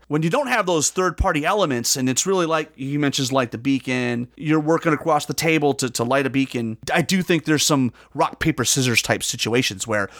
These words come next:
certain factions are better at some scenarios on the defense or the offensive side. Yeah, and I think those are things that more games need to be played so that they can work 'em out. And we've got some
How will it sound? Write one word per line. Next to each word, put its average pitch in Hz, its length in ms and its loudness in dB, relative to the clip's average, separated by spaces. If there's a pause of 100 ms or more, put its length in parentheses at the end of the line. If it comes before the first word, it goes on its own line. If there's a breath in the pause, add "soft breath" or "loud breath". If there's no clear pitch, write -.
(100)
certain 175 320 -2
factions 165 540 0
are 139 80 2
better 143 360 2
at 139 120 -2
some 135 180 2
scenarios 147 640 2 (540 loud breath)
on 156 180 2
the 143 60 0
defense 139 520 2
or - 20 0
the 139 160 2
offensive 139 400 0
side. 135 640 2
Yeah, 143 200 0
and 165 180 0
I 180 80 2
think 190 200 0
those 202 160 2
are 185 60 2
things 190 320 0
that 139 200 0 (180)
more 147 320 0
games 156 320 0
need 151 100 -2
to 143 60 -2
be 143 80 4
played 131 520 0 (300 loud breath)
so - 200 0
that 123 140 2
they 127 120 4
can 127 180 0
work 127 220 0
'em 135 80 4
out. 131 140 0
And 165 120 2
we've 226 140 2
got 233 200 -2
some 143 340 0